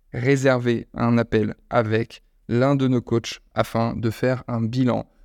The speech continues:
sur votre situation. Le ou la coach que vous aurez en ligne, en visio, fera un bilan de votre situation avec vous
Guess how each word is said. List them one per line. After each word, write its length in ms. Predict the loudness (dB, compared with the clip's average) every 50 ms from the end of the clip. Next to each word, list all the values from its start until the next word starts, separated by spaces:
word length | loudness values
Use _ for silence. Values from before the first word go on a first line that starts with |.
| -20 _
sur 220 | _ -4 -4 -2 2
votre 180 | 2 0 2
situation. 640 | 0 -4 -2 0 0 0 0 -2 -2 -2 -2 -2 -4 -8 _ _ _ _ _
Le 180 | -2 2 4 4
ou 120 | 4 4
la 120 | 4 4 2
coach 280 | 4 0 0 0 0
que 100 | -2 -2
vous 380 | -2 -2 -2 -4 -4 -4 -4 -4 -6 -6 -2 0
aurez 440 | 0 2 2 2 0 0 -2 -4 _ _ _ _ _ _ _ _
en 140 | 0 2 4
ligne, 320 | 4 4 4 4 2 0 -2 -10 _ _
en 180 | -2 -2 -2
visio, 440 | 0 -2 -4 -2 0 0 0 0 0 -4 _ _ _ _ _ _ _ -20 _ _ _ _ _ _ _ _ _ _
fera 260 | _ -6 -2 0 2 2
un 80 | 2
bilan 460 | 0 0 -2 0 2 2 2 2 -2 -4 _ _ _
de 120 | -2 -2 0
votre 220 | 2 0 -2 -2
situation 500 | -6 -8 -4 -2 -2 -2 0 -2 -2 -2
avec 220 | 0 0 -2 -2 -4
vous 220 | -4 -4 -4